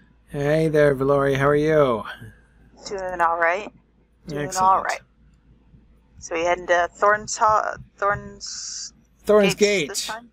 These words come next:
Speaker 1: Thorn's
Speaker 2: Thorn's
Speaker 1: Gate this
Speaker 2: Gate.
Speaker 1: time. That's a-, absolutely.
Speaker 2: That sounds good.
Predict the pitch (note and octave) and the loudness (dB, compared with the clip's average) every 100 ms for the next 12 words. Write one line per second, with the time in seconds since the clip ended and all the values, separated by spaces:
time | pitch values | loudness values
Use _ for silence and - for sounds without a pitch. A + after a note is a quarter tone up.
0 | _ F3 F3+ E3 E3+ F3+ E3+ E3 D3 C3 | _ -6 -4 -4 -2 -2 -2 -2 -2 -2
1 | C#3+ B2 A2+ A2+ C#3 C3+ - C#3 C#3 D3 | -4 -4 -8 -8 -8 -10 -12 -12 -10 -10
2 | C3+ - C#3+ C3+ C3+ A#2+ A2 G#2+ - _ | -8 -2 0 0 -2 -4 -8 -12 -20 _
3 | _ _ _ _ _ _ - _ _ - | _ _ _ _ _ _ -20 _ _ -16
4 | D#3 - C#3+ - - - | -12 -8 -8 -10 -18 -20